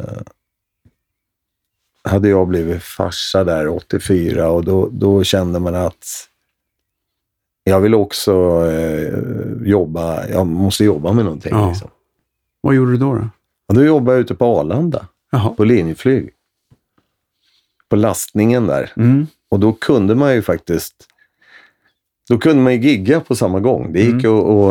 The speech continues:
Speaker 1: och i och med att det är skift
Speaker 2: Ja.
Speaker 1: och sådär.
Speaker 2: Byta
Speaker 1: Så att det
Speaker 2: och greja och
Speaker 1: väld-, ja, det,
Speaker 2: Ja.
Speaker 1: det var väldigt bra, liksom, och, och att ha som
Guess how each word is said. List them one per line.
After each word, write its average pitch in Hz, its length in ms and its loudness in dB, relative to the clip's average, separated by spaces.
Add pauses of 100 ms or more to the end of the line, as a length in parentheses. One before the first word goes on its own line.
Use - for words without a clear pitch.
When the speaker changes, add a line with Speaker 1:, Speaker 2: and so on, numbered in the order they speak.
Speaker 1:
och 87 80 -2 (240)
i 98 120 2
och 98 80 2
med 92 100 2
att 85 80 -4
det 98 60 -4
är 90 40 -4
skift 104 240 0 (120)
Speaker 2:
Ja. 92 40 0
Speaker 1:
och 80 80 -2
sådär. 69 360 -4 (440)
Speaker 2:
Byta 110 120 2
Speaker 1:
Så 95 60 2
att 90 80 0
det 95 240 0
Speaker 2:
och 92 120 -2
greja 87 380 -2
och - 80 -2
Speaker 1:
väld-, 90 420 -2 (160)
ja, 101 180 2
det, 90 60 -2
Speaker 2:
Ja. 95 260 0
Speaker 1:
det 104 60 2
var 104 460 0 (920)
väldigt 113 440 2
bra, 90 280 0
liksom, 71 400 -4
och, 71 400 -4
och 69 120 -6 (1400)
att 80 140 -6
ha 78 220 -2
som 71 400 -2